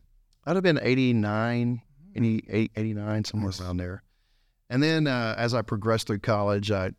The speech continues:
Speaker 1: I begged to be able to come inside and learn more. In fact, I worked for Member Services, which was our
Speaker 2: Mm.
Speaker 1: marketing department back then. And, uh, started doing that. And as, uh, my good,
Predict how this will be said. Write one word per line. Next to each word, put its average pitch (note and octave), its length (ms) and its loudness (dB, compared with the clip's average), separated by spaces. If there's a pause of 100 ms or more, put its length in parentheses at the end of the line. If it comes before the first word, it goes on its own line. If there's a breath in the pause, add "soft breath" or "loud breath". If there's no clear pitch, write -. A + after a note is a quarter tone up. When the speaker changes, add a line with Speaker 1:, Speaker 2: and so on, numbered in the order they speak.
Speaker 1:
I F#2+ 200 -2 (580)
begged G2+ 400 -2
to G2+ 60 0
be G2+ 140 2
able F2+ 140 2
to F#2 40 0
come G2 220 2
inside F2+ 560 0
and E2+ 280 -2
learn F#2 220 -2
more. F#2 240 0
In G2 120 2
fact, G2+ 340 -4
I E2+ 60 0
worked F#2 220 -4
for F2+ 120 -2
Member F#2+ 340 2
Services, - 800 -4
which - 180 -12
was E2 120 0
our E2 100 -2
Speaker 2:
Mm. G#2 160 -2
Speaker 1:
marketing G#2 400 0
department E2+ 460 -4
back E2 100 -16 (1120)
then. F2 100 0
And, E2+ 220 2
uh, F2 80 2
started G2 280 2
doing F2+ 220 4
that. F#2 300 0
And F2 100 2
as, F2 260 2
uh, F2 220 0 (420)
my G2+ 120 -2
good, C3 340 2